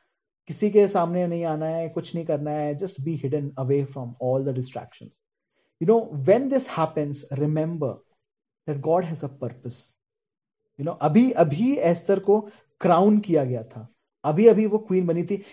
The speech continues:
She was an orphan। Orphan, उसके मम्मी और पापा नहीं थे, but, you know, she,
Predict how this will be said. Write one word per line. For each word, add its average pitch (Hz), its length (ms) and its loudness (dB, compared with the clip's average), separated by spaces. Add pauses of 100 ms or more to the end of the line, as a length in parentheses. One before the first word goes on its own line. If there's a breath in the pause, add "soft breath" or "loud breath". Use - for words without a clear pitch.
(100)
She 220 200 2
was 214 120 8
an 208 100 2 (100)
orphan। 156 440 0 (220)
Orphan, 180 440 0 (320 loud breath)
उसके 190 280 0
मम्मी 165 400 0
और 175 160 -6
पापा 147 320 -8
नहीं 147 420 -6
थे, 131 120 -6 (320 loud breath)
but, 165 120 2
you 180 80 2
know, 185 120 0
she, - 140 -10